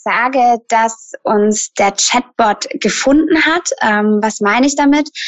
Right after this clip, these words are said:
Wir führen jährlich mit unserem Mutterkonzern, der C A C F in Paris,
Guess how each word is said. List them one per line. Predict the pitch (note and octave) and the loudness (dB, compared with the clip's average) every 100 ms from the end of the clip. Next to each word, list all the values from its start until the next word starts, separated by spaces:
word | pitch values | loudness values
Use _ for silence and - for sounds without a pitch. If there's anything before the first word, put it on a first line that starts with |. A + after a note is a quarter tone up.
| - - | -10 -4
Wir | A3+ A#3 | -2 -2
führen | - D#4+ F4+ C#4+ | 0 0 2 2
jährlich | A#3 C4 C4+ B3 A#3+ - | 2 0 0 0 -2 -4
mit | A#3+ - | -4 -2
unserem | A3 G#3+ G#3 G3+ G3+ G3+ G#3 | 0 0 0 0 0 -2 -2
Mutterkonzern, | G#3+ D4 D#4 B3 - G#3 G3+ - A3 G#3+ A#3 | -2 0 -2 -2 -2 -2 -2 -2 0 2 2
der | G#3 G3+ | 0 -2
C | - G#3 | -2 0
A | G#3 | 0
C | - G3 | -2 -2
F | G#3+ A#3 - | 0 -2 -4
in | G#3+ G3+ G3 G3 | -2 0 0 -2
Paris, | - G#3 G3 - G#3+ A#3+ D#4 E4+ | -4 -4 -2 2 4 4 4 0